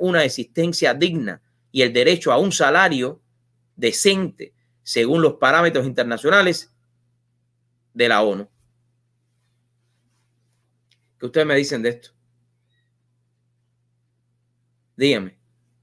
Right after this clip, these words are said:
La pobreza en Cuba. Derechos sociales. Derecho a la alimentación. Derecho a una vivienda digna. ¿Ustedes saben cuánta gente en Cuba está viviendo hoy por hoy?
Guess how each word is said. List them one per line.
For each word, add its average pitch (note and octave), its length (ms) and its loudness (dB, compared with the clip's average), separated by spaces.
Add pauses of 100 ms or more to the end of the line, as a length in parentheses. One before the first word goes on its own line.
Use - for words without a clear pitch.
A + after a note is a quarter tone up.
(440)
La A#2+ 180 -2
pobreza D3 400 0
en C3 120 -6
Cuba. G2 360 -12 (2000)
Derechos E3 500 2
sociales. B2 640 -4 (2000)
Derecho E3 520 2
a D3 60 2
la C#3 80 2
alimentación. A#2+ 920 -6 (1160)
Derecho D#3+ 480 4
a D#3 40 6
una E3+ 220 2
vivienda C3+ 520 -2
digna. C3 260 -4
¿Ustedes E3+ 240 -2
saben F3+ 180 -2
cuánta E3 280 0
gente D#3 200 -2
en C#3 80 -6
Cuba D3+ 200 0
está D3 160 0
viviendo C#3+ 380 0
hoy C#3+ 100 0
por B2+ 160 -2
hoy? C3+ 280 -2